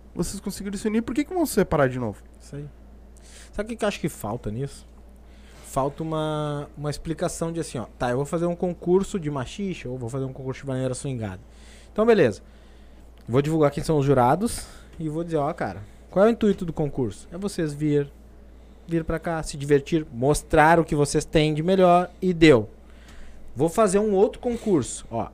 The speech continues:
Speaker 2: esse aqui é com objetivo mais técnico, um pouco mais profissional, então venham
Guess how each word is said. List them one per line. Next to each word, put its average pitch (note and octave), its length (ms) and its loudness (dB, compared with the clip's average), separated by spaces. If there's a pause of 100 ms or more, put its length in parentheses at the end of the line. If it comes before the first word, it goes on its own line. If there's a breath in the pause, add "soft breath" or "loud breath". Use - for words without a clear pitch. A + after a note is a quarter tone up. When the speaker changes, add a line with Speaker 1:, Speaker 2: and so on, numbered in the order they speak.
(140)
Speaker 2:
esse C3 360 0
aqui D#3 480 -2 (360)
é A2 80 -8
com C#3+ 120 -8
objetivo C3 380 -2
mais C#3+ 200 -2
técnico, G3 520 2
um A3 240 -2
pouco D#3 260 -2
mais C#3 160 -4
profissional, F#3+ 760 0 (380 loud breath)
então F#3+ 400 0
venham E3 420 2